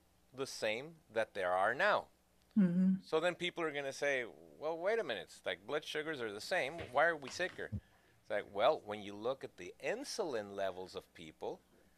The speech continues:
Speaker 1: insulin levels are four times higher right now during this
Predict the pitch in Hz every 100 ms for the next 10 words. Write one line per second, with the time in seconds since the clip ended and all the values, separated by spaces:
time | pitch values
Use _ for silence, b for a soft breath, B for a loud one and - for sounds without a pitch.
0 | b b - 175 208 - 190 147 117 107
1 | 123 139 143 - 190 240 - 226 220 180
2 | 202 202 180 165 147 139 120 175 220 -
3 | - 127 135 127 151 180